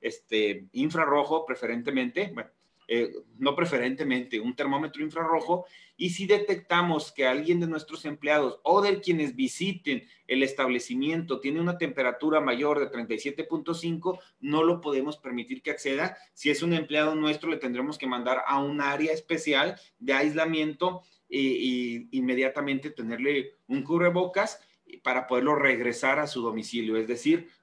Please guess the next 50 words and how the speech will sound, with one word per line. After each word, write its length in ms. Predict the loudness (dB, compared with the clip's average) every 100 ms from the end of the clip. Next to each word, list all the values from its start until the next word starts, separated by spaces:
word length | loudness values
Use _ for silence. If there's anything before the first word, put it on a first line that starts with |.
| _
alguien 400 | 0 2 2 -2
que 100 | -4
tenga, 520 | -4 -4 -2 -2 -2 -8 _
que 420 | -2 0 -2 -6 -18 _ -8
llegue 280 | 0 0 0
con 180 | -4 -4
treinta 240 | -6 -4
y 80 | -2
siete 260 | 0 -2
punto 300 | -2 -4 -6
cinco 300 | -6 -6 -4
grados, 240 | 0 0 0
de, 100 | -2
más 280 | -2 -2 -2
de 80 | -4
treinta 240 | -4 -4
y 40 |
siete 240 | -4 -4 -6
punto 280 | -8 -10 -10
cinco 260 | -8 -4
grados 300 | 0 0 -2
de, 80 | -6
de 200 | -4 -4
temperatura, 680 | -6 -6 -4 -2 0 0 -2 -12 _
no 360 | 0 2 2
podrá 340 | 2 2 2 0
acceder 340 | -2 -2 0
a 80 | 0
las 200 | -2 -6
instalaciones, 640 | -10 -8 -8 -8 -10 -8
¿sí? 220 | -4 -4 -4 -18 -20 _ _
No 160 | 0 2
quiere 160 | 4
decir 120 | 4
que 60 | 4
lo 60 | 4
dejemos 320 | 4 0 0
en 80 | 0
la 120 | 0
calle, 280 | 0 0 -2
aquí 160 | -2
nos 160 | -6 -4
dice, 220 | -6 -8
tenemos 420 | -8 -6 -4 -4
que 100 | -6
acce-, 440 | -8 -6 -6 -8 _
que 160 | -10
acondicionar 760 | -8 -8 -10 -12 -10 -6 -4 -2
un 180 | -2 -2
área. 300 | -4 -6